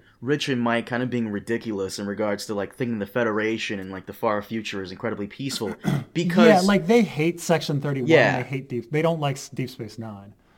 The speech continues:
Speaker 1: Well, no,
Speaker 2: Um,
Speaker 1: it's because,
Speaker 2: <clears throat>
Speaker 1: like, I, I, I think one of the reasons they hate Deep Space, uh, Section thirty-one so much is because it's kind of an overplayed thing. And I agree with that. Like,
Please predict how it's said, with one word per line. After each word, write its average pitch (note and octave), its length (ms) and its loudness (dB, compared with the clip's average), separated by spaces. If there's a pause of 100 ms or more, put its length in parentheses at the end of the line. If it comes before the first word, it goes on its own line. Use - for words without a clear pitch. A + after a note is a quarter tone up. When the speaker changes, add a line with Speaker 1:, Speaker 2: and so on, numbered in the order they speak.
(260)
Speaker 1:
Well, B3 180 4
no, B3 160 6
Speaker 2:
Um, F3+ 60 4
Speaker 1:
it's - 120 2
because, G#3 360 6 (240)
Speaker 2:
<clears throat> D3+ 100 -6
Speaker 1:
like, F#3+ 320 2
I, D#3 100 0 (240)
I, E3+ 80 2
I G3 60 4
think G#3+ 200 -6
one F#3 100 2
of F3 60 0
the D3+ 60 -2
reasons C#3+ 340 -4
they A#2+ 140 2
hate A#2 360 -4 (140)
Deep A2+ 220 -2
Space, A#2+ 400 -2
uh, A2+ 260 2
Section C3+ 280 -4
thirty-one A#2+ 340 0
so A#2+ 120 -2
much A#2 220 -2
is A2+ 80 -8
because A2+ 320 -4
it's A2+ 100 -10
kind D#3 160 -4
of B2+ 120 -2
an - 80 -6
overplayed A#2+ 600 -4
thing. G2 340 -4
And A2+ 80 -4
I C#3+ 60 0
agree D#3 360 -4
with D3+ 240 0
that. F#2 220 -6
Like, A2 280 -2